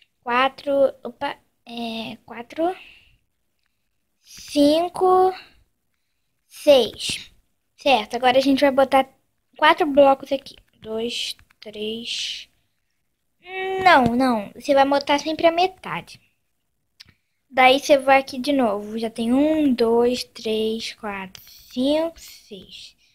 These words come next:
Hum, daí, é, aqui eu vou botar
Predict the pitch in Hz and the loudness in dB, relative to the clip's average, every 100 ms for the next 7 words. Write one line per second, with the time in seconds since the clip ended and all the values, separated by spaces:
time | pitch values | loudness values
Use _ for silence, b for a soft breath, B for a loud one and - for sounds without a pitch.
0 | _ _ _ _ _ 294 294 311 311 302 | _ _ _ _ _ -10 -4 -2 -4 2
1 | 294 294 285 294 302 311 294 269 - - | 4 6 4 0 2 4 4 2 -10 -20
2 | _ - 247 247 240 233 240 240 254 254 | _ -6 -2 -2 0 -2 -2 -4 -2 -2
3 | 240 240 247 233 | -2 -4 -4 -6